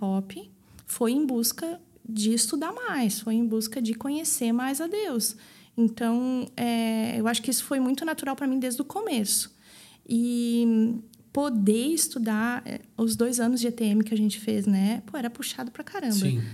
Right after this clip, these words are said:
Speaker 1: De segunda a quinta-feira, começava às sete da noite, terminava às dez. A Melissa era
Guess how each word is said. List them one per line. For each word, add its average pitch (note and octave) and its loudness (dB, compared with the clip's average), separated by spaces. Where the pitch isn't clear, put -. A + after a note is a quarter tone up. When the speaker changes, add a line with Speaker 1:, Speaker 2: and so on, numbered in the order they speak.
Speaker 1:
De B3 -4
segunda B3 0
a E4 -4
quinta-feira, C4+ -2
começava B3 -4
às A#3+ 0
sete B3+ -2
da C#4 0
noite, B3+ 0
terminava C4+ 0
às C4 -2
dez. A3+ 0
A B3+ 0
Melissa B3 -2
era C#4 -4